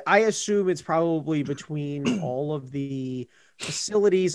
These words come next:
Speaker 1: I imagine the insurance on a place like that has gotta be
Speaker 2: Oh,
Speaker 1: interesting.
Speaker 2: right, right,
Speaker 1: You
Speaker 2: right,
Speaker 1: gotta kinda
Speaker 2: right.
Speaker 1: play the, the game, and, like, a lot of them shut down for a while. Like, Benji's has only really stayed open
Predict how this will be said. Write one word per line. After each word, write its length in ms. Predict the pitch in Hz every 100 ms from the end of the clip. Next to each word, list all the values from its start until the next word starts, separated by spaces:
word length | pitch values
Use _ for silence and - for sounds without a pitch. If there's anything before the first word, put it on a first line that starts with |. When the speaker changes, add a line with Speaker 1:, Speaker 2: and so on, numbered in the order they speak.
| -
Speaker 1:
I 80 | 147
imagine 320 | 135 131 131
the 100 | 120
insurance 840 | 104 - - - 139 180 208 -
on 180 | 208 214
a 60 |
place 300 | 214 220 214
like 200 | 208 208
that 160 | 214 208
has 80 | 196
gotta 200 | 220 208
be 120 | 208
Speaker 2:
Oh, 540 | 117 120 123 123 123
Speaker 1:
interesting. 300 | 110 110 113 104
Speaker 2:
right, 360 | 107 104 104 -
right, 240 | 110 101
Speaker 1:
You 80 | 185
Speaker 2:
right, 60 | 202
Speaker 1:
gotta 140 | 180
kinda 140 | - 180
Speaker 2:
right. 100 | 160
Speaker 1:
play 280 | 180 185 170
the, 180 | 160 160
the 180 | 156
game, 600 | 135 180 185 185 185 180
and, 140 | 160 151
like, 380 | 147 147 135 151 170 143
a 80 |
lot 200 | 175 208
of 60 | 269
them 100 | 151
shut 480 | - - 196 185 151
down 520 | 143 147 165 175 185
for 200 | 170 190
a 40 | 180
while. 340 | 165 170 175
Like, 200 | 160 151
Benji's 400 | 175 247 381 330
has 140 | 226 180
only 200 | 175 147
really 340 | 135 151 156
stayed 280 | 143 147 139
open 400 | 147 156 151